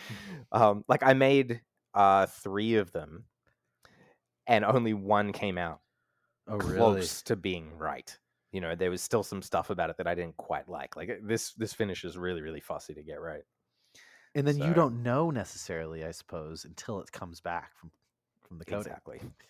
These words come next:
Speaker 1: Yeah,
Speaker 2: Because
Speaker 1: and,
Speaker 2: you could,
Speaker 1: and the
Speaker 2: finish
Speaker 1: D L C coating's, like
Speaker 2: always brings out the worst in things.
Speaker 1: Yes.
Speaker 2: Or the be-,
Speaker 1: Yeah.
Speaker 2: also the best in things, you know, 'cause, like,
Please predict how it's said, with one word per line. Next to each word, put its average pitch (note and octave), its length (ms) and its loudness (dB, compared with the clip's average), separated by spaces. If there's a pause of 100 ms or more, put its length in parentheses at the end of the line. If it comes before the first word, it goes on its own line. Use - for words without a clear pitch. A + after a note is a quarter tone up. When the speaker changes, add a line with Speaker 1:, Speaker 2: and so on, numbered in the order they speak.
Speaker 1:
Yeah, E2 340 -10
Speaker 2:
Because G#2 300 0
Speaker 1:
and, - 0 -
Speaker 2:
you B2 80 -4
could, G2 180 0
Speaker 1:
and F#2 80 -4
the G2+ 100 0
Speaker 2:
finish E3+ 120 4
Speaker 1:
D - 0 -
L F3 80 6
C - 140 -4
coating's, A#2+ 360 2
like F#2 100 -6
Speaker 2:
always - 240 -16 (360)
brings A#2 480 -4
out G2 280 -4
the G2 100 -10
worst F#2+ 420 -6
in G#2+ 140 -10
things. - 500 -8 (400)
Speaker 1:
Yes. - 240 -8
Speaker 2:
Or D#3+ 140 10
the C#3 100 4
be-, C3+ 100 4
Speaker 1:
Yeah. A2 200 8
Speaker 2:
also F3+ 220 8
the C3 100 6
best - 280 -2
in C#3 100 -8
things, E3 520 -4
you A#2+ 60 -4
know, A2 160 0
'cause, - 180 -10
like, F2+ 260 -6